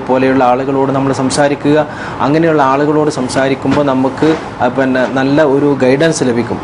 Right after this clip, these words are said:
ഏത് മാർഗത്തിലൂടെ പോയാൽ നമുക്ക്, ഏത് വഴിയിലൂടെ, പിന്നെ, പോയാൽ നമുക്ക് സുരക്ഷിതമായ ഒരു മാർഗത്തിൽ എത്തിപ്പെടാനും അത്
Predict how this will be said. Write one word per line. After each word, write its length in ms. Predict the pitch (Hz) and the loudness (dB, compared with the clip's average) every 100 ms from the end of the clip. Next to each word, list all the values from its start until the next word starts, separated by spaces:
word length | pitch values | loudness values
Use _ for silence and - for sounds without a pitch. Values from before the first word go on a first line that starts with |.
| 123 | 2
ഏത് 140 | 151 151 143 | 2 2 0
മാർഗത്തിലൂടെ 520 | 135 139 131 139 131 123 | 0 0 0 0 0 2
പോയാൽ 320 | 127 127 127 113 - - | 2 4 0 -4 -10 -2
നമുക്ക്, 280 | 127 127 131 | -2 0 2
ഏത് 220 | 131 135 | 2 4
വഴിയിലൂടെ, 460 | 127 127 135 135 127 104 131 | 2 2 2 2 0 -2 -2
പിന്നെ, 220 | 127 123 110 101 | 0 0 0 0
പോയാൽ 320 | 123 127 131 117 - - 127 | 0 2 2 -2 -8 -6 0
നമുക്ക് 120 | 127 123 135 127 | 0 2 -2 0
സുരക്ഷിതമായ 680 | 127 127 165 175 165 170 165 | -4 -2 0 2 4 4 4
ഒരു 140 | 156 | 2
മാർഗത്തിൽ 480 | 135 131 135 143 143 131 | 2 0 -2 -2 0 0
എത്തിപ്പെടാനും 560 | 127 135 127 123 131 123 - - - - - | 0 -2 0 0 0 -4 -8 -12 -10 -8 -2
അത് 120 | 127 | 0